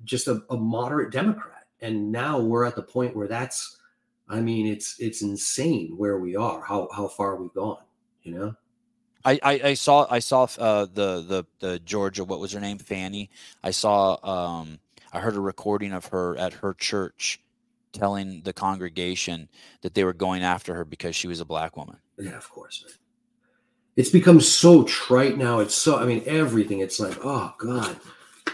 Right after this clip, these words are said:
Speaker 1: everything is racist, you know? It's, uh, it's become so overplayed, so overused that it's meaningless now. Same thing with Nazi. Everybody's a Nazi. I'm a Nazi, you're a Nazi. You know,
Speaker 2: Right.
Speaker 1: if you like a certain kind of cheese, you're a Nazi. I mean, it's, it's become so,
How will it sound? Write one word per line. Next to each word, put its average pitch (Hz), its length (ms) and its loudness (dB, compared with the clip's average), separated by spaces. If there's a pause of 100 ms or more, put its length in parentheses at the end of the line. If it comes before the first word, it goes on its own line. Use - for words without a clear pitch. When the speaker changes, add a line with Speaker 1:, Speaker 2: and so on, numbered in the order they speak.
(200)
Speaker 1:
everything 117 580 2
is 101 380 0
racist, 110 800 0
you 95 60 -8
know? 98 340 -6 (120)
It's, - 300 -6
uh, 90 440 -4
it's 101 180 -6
become 113 400 0
so 135 380 4
overplayed, 120 760 4
so 120 140 -2
overused 113 440 6
that 95 100 -2
it's 92 180 -6
meaningless 110 640 2
now. - 100 -16
Same 220 240 12
thing 240 100 12
with 170 120 10
Nazi. 139 480 4 (400)
Everybody's 214 380 12
a 180 60 8
Nazi. 135 460 2
I'm 135 140 2
a 131 40 4
Nazi, 127 340 2
you're 113 200 0
a - 20 -2
Nazi. 117 560 -2 (460)
You 98 80 0
know, 92 40 4
Speaker 2:
Right. 87 100 0 (120)
Speaker 1:
if - 60 -6
you 113 80 2
like 117 260 0
a - 60 2
certain 123 300 0
kind 110 160 0
of 104 80 -2
cheese, 117 380 -2
you're 113 140 0
a 113 40 0
Nazi. 110 520 -2
I 101 40 -4
mean, 104 140 -4
it's, - 240 -10
it's - 220 -10
become 120 500 -2
so, 127 520 4